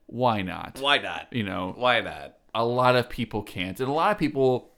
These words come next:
Speaker 1: and not to brag about beard growing, but a lot of people are like, "Man, I wish I could grow a beard like them." Like,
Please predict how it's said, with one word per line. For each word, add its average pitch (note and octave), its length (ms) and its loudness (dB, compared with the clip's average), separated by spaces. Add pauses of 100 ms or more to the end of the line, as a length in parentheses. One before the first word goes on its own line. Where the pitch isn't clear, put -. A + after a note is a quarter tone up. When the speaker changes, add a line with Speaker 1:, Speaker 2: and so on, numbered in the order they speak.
(320)
Speaker 1:
and A#2+ 140 -2
not C#3+ 180 0
to C3 80 0
brag A#2 380 0
about F#2+ 340 -2
beard A#2 380 -2
growing, F#2+ 340 0
but G2+ 140 -2
a - 20 -4
lot G#2+ 180 -2
of B2 40 -6
people A#2+ 220 -8
are - 20 0
like, G#2 240 -4
"Man, E3 280 -10
I A2 60 -8
wish A2+ 260 -6
I A2 40 -10
could G#2 100 -16
grow A2 200 -10
a F#2+ 40 -12
beard A2 300 -8
like G#2 220 -6
them." G#2 180 -8
Like, G2+ 160 -12